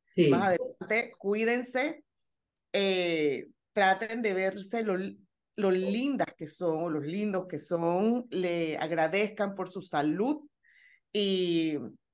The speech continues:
Speaker 2: sáquense partido. Oye, que a veces, ¿cómo era que era? Sandra Sandoval decía, "No hay mujer <laughs> fea sino sin plata". Era bueno, no, aquí no es necesario ni siquiera tener plata. Óigame, a veces
Speaker 1: No.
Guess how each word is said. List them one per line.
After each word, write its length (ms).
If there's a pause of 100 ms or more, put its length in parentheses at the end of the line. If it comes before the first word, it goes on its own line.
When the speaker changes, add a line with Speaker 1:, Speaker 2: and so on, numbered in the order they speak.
Speaker 2:
sáquense 440
partido. 600
Oye, 220
que 80
a 60
veces, 420 (580)
¿cómo 180
era 120
que 100
era? 300
Sandra 240
Sandoval 320
decía, 380
"No 100
hay 80
mujer 460 (640)
<laughs> 400 (1400)
fea 360
sino 360
sin 540
plata". 500
Era 260
bueno, 520
no, 160
aquí 200
no 80
es 60
necesario 360
ni 100
siquiera 260
tener 260
plata. 280
Óigame, 280
a 40
veces 220
Speaker 1:
No. 200